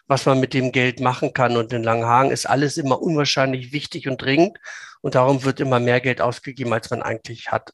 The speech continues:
Also es ist immer leicht, anderer Leute Geld auszugeben. Ich glaube, die, auch die Ratskollegen, die, ähm,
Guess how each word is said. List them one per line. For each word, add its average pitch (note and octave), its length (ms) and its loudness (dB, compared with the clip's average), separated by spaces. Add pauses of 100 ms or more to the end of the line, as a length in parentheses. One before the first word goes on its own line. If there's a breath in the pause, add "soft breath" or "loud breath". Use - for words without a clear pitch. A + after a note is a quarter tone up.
Also A#2+ 580 -4 (640)
es - 80 -14
ist - 60 -2
immer F3+ 160 6
leicht, E3 400 4
anderer E3+ 260 6
Leute B2 280 2
Geld A#2 240 -4
auszugeben. A#2 580 -4 (340 loud breath)
Ich - 60 -20
glaube, D3 320 6
die, C#3+ 480 -2
auch D3+ 300 4
die D#3+ 520 -2 (440 loud breath)
Ratskollegen, E3 1120 4
die, D3 380 0
ähm, C#3 680 0